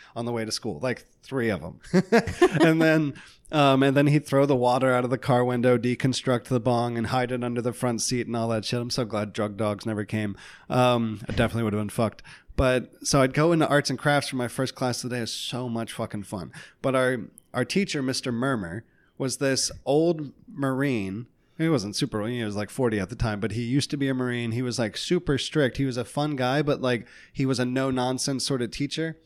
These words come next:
Like, one guy, one kid got in huge trouble for, like, drawing mushrooms on his, like, one of his art things. And he's like, "I know what the fuck that's supposed to be. I know it's shrooms." So, like, he was a, "You guys aren't fucking around in this class" sort of teacher.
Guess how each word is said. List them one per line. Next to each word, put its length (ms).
Like, 260
one 220
guy, 260
one 200
kid 220
got 200
in 80
huge 280
trouble 300
for, 180
like, 200
drawing 320
mushrooms 640
on 160
his, 340
like, 140
one 160
of 60
his 120
art 180
things. 220
And 80
he's 80
like, 140
"I 120
know 160
what 140
the 80
fuck 260
that's 220
supposed 240
to 60
be. 240
I 140
know 220
it's 140
shrooms." 500
So, 160
like, 180
he 120
was 180
a, 320
"You 240
guys 300
aren't 240
fucking 260
around 360
in 80
this 120
class" 380
sort 160
of 80
teacher. 340